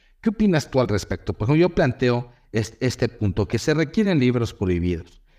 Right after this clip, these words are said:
se requieren contrastes, se requiere algo que rompa precisamente la armonía, porque eso es lo que hace el arte. El arte es un elemento disruptivo. Si no hubiera arte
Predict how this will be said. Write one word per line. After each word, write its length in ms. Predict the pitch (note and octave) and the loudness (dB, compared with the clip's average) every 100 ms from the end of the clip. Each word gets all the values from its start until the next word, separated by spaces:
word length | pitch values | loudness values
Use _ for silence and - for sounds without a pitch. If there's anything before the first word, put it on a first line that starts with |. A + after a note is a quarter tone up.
| - | -6
se 160 | - | -2
requieren 460 | A#2+ A#2+ D#3+ F3+ D#3+ | 0 0 0 0 -2
contrastes, 760 | - G2 F2+ A2 A#2 - F#2+ F2 | -2 -4 -2 -2 -2 -4 -6 -4
se 120 | G#2 | -2
requiere 580 | G2+ G2 - C#3+ D#3 D3 | -2 -2 0 2 2 0
algo 400 | C3 C#3 D3 C#3+ | 0 0 2 0
que 160 | - A2 | 0 -2
rompa 680 | - C3+ C#3 - C#3 C3+ - | 0 -2 -2 -4 -6 -8 -6
precisamente 760 | G#2+ - - B2 B2 B2 B2+ | -6 -6 -4 0 0 0 -2
la 100 | G#2+ | -2
armonía, 460 | F#2 G2 G#2+ A#2 - | -2 -2 -2 -2 -4
porque 240 | A2 - | -8 -2
eso 160 | A#2 C3 | -2 0
es 80 | A#2+ | -2
lo 160 | G#2+ | -2
que 120 | - | -2
hace 220 | G2+ G#2 G#2 | -4 -2 -4
el 120 | F#2 | -2
arte. 500 | F#2 F2 - F2 - _ _ _ - | -2 -4 -8 -10 -12 _ _ _ -4
El 160 | G#2+ | 0
arte 240 | A#2+ C3 D3 | 0 0 -2
es 100 | C3+ | 0
un 140 | D3 | 2
elemento 580 | C3 A#2 A#2 B2 B2 C3 | 2 2 2 -2 -2 -2
disruptivo. 1080 | B2 G2+ F2+ - G2+ - - A#2+ G#2 E2+ - _ _ | -2 -6 -8 -6 -6 -6 -4 -2 -2 -4 -12 _ _
Si 160 | - A2 | -8 -2
no 120 | A#2+ | 0
hubiera 380 | D3 E3 C3+ C3+ | 2 2 2 0
arte 540 | C#3+ - G#2+ A2+ - | -4 -4 -4 -4 -10